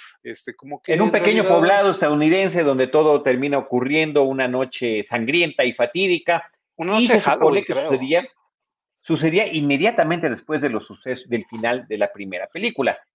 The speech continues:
Speaker 2: Porque,
Speaker 1: Y ojo.
Speaker 2: pues, des-, después de que este predalien surge, termina acabando con todos en la nave y la nave se estrella en este poblado estadounidense.
Speaker 1: Es correcto. Y ojo, de nuevo, igual que la primera Alien contra Depredador, años esperando que se cumpliera esa promesa,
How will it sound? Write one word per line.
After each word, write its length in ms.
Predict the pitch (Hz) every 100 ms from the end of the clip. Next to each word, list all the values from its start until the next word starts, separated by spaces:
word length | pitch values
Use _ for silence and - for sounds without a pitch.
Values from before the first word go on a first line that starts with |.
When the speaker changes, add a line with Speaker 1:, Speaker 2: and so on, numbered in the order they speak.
| _ _
Speaker 2:
Porque, 180 | 131 170
Speaker 1:
Y 40 |
ojo. 380 | 254 240 170 170 _ _ _ _
Speaker 2:
pues, 140 | 120
des-, 100 | - _ _ -
después 380 | 139 135 - 175
de 160 | 196 -
que 260 | 151 135
este 520 | 139 - 180 160 - _ _ _ _
predalien 800 | - 143 139 202 160 151 151 147 - _ _ _
surge, 800 | _ - 226 208 - 185 208 - _
termina 460 | - 143 170 185 127
acabando 500 | 127 131 170 175 165
con 200 | 139 127
todos 220 | 180 170
en 100 | 151
la 80 | 160
nave 220 | 160 170 180
y 100 | 135
la 100 | 135
nave 220 | 151 147
se 80 | 117
estrella 300 | - 139 127
en 80 |
este 160 | 120 107
poblado 320 | 101 104 110
estadounidense. 420 | 107 101 90 82 _ _ _ _ -
Speaker 1:
Es 180 | 175 -
correcto. 420 | 185 185 175 143
Y 100 | -
ojo, 320 | 226 233 143 - - - -
de 120 | 175
nuevo, 300 | 202 233 233
igual 240 | 202 233
que 120 | 240 294
la 120 | 277
primera 520 | 175 165 170 160 151
Alien 160 | 151 156
contra 220 | 135 123
Depredador, 560 | 117 120 120 135 156 -
años 380 | 190 220 208 170
esperando 880 | - 139 143 156 156 160 160 165 _
que 120 | 123
se 100 | 120
cumpliera 320 | 113 113 143
esa 220 | 151 143
promesa, 580 | - 110 127 123 135 -